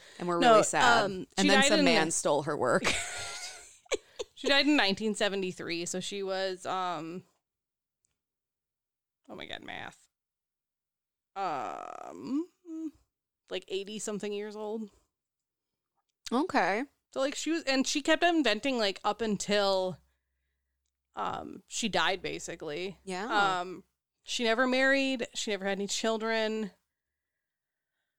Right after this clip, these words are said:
Speaker 2: Um,
Speaker 1: Her
Speaker 2: she wa-
Speaker 1: inventions were her
Speaker 2: Exactly.
Speaker 1: children.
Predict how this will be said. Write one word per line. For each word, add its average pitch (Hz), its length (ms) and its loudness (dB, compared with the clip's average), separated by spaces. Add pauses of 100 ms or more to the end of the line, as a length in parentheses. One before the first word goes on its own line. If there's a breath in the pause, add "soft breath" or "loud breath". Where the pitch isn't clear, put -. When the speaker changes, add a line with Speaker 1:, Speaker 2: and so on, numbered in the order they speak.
(140)
Speaker 2:
Um, 202 360 4
Speaker 1:
Her 190 80 -4
Speaker 2:
she 202 140 2
wa- 208 60 4
Speaker 1:
inventions 196 640 0
were 156 140 -6
her 139 160 -8
Speaker 2:
Exactly. 277 840 0
Speaker 1:
children. 254 100 0